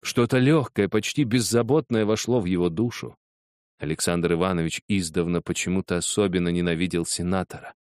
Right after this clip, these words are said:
Аполлон Аполлонович внушал ему особое отвращение, подобное отвращению, которое нам внушает фаланга или даже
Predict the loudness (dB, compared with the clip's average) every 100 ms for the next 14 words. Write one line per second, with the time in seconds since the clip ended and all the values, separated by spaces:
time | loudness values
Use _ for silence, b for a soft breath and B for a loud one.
0 | _ _ _ -2 2 4 2 2 2 2
1 | 2 2 0 -2 -2 0 0 2 2 2
2 | 0 0 0 2 2 0 0 -2 0 2
3 | 2 2 -2 -6 _ _ -2 2 2 4
4 | 0 2 0 2 2 2 2 2 0 2
5 | 2 2 2 0 0 0 0 0 2 2
6 | 0 0 2 4 2 2 0 0 0 2
7 | 2 2 0